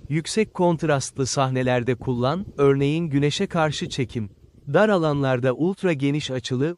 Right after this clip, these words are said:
ultra wide lens kullan. Expert Raw uygulamasını kullan.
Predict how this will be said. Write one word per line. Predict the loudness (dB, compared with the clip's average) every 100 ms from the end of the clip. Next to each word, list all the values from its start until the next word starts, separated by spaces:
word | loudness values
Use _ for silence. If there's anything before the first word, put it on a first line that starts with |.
| 0
ultra | 2 2 2 2
wide | 4 2 0 -6 -2
lens | 0 0 -4
kullan. | -2 0 0 -2 -6 _ _ _
Expert | -2 -2 -4 -2 0 0
Raw | 2 4
uygulamasını | 6 4 2 2 2 2 0 -2 -4
kullan. | -2 0 0 0